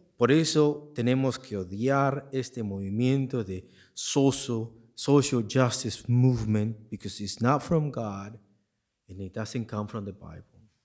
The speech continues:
¿Acaso Cristo le está exigiendo que dé la mitad de sus bienes? ¿Es algo que sale de dónde? De su corazón, de su voluntad. Cristo no le está exigiendo eso.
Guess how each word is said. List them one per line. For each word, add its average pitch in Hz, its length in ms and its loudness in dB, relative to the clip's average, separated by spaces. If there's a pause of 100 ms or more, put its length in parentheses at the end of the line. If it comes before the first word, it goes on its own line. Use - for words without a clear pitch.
(800)
¿Acaso 156 680 -2
Cristo 143 360 -4
le 107 80 -2
está 113 200 -4
exigiendo 117 520 -4
que 101 120 -10
dé 87 160 -10
la 131 80 -6
mitad 131 220 -8
de 139 80 -10
sus 139 140 -12
bienes? 165 400 -16 (1500)
¿Es 135 120 -2
algo 147 220 4
que 135 80 -12
sale 127 260 -4
de 131 60 -2
dónde? 147 400 -8 (1200)
De 143 180 2
su 131 600 -2
corazón, 127 640 -2 (1000)
de 156 180 2
su 156 140 0
voluntad. 117 400 0 (140)
Cristo 180 400 0
no 139 180 -2
le 160 100 -2
está - 240 -8
exigiendo 123 640 -10
eso. - 240 -20